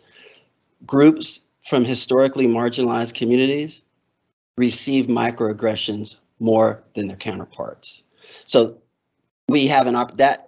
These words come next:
is where kind of the multiple mosquito bites can happen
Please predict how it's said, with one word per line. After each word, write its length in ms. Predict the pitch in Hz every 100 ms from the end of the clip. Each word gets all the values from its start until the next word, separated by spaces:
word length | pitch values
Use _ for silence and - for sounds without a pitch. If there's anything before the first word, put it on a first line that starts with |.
| -
is 200 | 127 123
where 380 | 117 113 117 117
kind 220 | 127 113
of 80 | 107
the 80 |
multiple 600 | 104 113 127 - 120 120
mosquito 520 | 110 107 - 156 151 104
bites 500 | 107 95 - - - _ -
can 180 | 110 104
happen 560 | 123 120 - 90 92